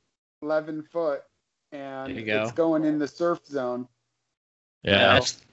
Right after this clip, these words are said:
Speaker 1: I'm
Speaker 2: that's the
Speaker 1: excited
Speaker 2: perfect
Speaker 1: about
Speaker 2: rod for
Speaker 1: that.
Speaker 2: that. That's
Speaker 3: Yeah.
Speaker 2: the per-, that's, yeah, that's the perfect, like, surf rod, and, you know.
Speaker 3: Yeah, perfect surf slash mid slash,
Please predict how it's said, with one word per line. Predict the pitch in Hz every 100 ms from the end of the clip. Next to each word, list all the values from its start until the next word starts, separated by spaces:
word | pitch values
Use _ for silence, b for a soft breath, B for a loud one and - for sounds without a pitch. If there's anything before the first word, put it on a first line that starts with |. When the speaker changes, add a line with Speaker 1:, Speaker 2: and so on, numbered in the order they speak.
| _
Speaker 1:
I'm | 165
Speaker 2:
that's | 139 -
the | 170
Speaker 1:
excited | 156
Speaker 2:
perfect | 151 139
Speaker 1:
about | 131
Speaker 2:
rod | 110 135
for | 127
Speaker 1:
that. | 123
Speaker 2:
that. | 104 107 - _ _ _ _ _ _ _ _ _
That's | 98 98 95
Speaker 3:
Yeah. |
Speaker 2:
the | 95
per-, | 165 135
that's, | 113 - -
yeah, | 120
that's | 123 -
the |
perfect, | 143 127 131 -
like, | 107 107
surf | - 107 113 -
rod, | 117 117 117 123
and, | 110 90 87 - b b b b b _
you | 95 90
know. | 90 95 _ _ _ _ -
Speaker 3:
Yeah, | 104 98
perfect | 92 104 104 -
surf | - 98 101 - b b b b b
slash | - - 101 95
mid | 107 101 98 95
slash, | - 95 95 92 90 -